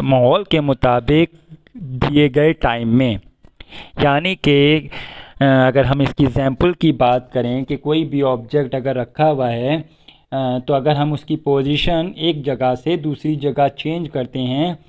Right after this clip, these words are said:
तो वो आपका कहलाता है motion। All living things show motions, जितने भी living things होते हैं वो अपने motion change करते रहते हैं।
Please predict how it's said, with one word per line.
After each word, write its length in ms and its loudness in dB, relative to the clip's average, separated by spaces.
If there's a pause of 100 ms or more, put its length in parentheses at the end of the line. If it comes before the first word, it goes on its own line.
(320)
तो 80 -4
वो 160 -2
आपका 440 -2
कहलाता 500 -2
है 200 -2
motion। 600 -4 (920)
All 240 2
living 460 2 (140)
things 180 -2
show 520 0 (140)
motions, 560 -2 (120)
जितने 300 -4
भी 80 0
living 400 0
things 240 -4
होते 280 -2
हैं 160 0
वो 160 -2
अपने 340 -4
motion 440 -4
change 360 -2
करते 340 -2
रहते 300 -2
हैं। 340 -4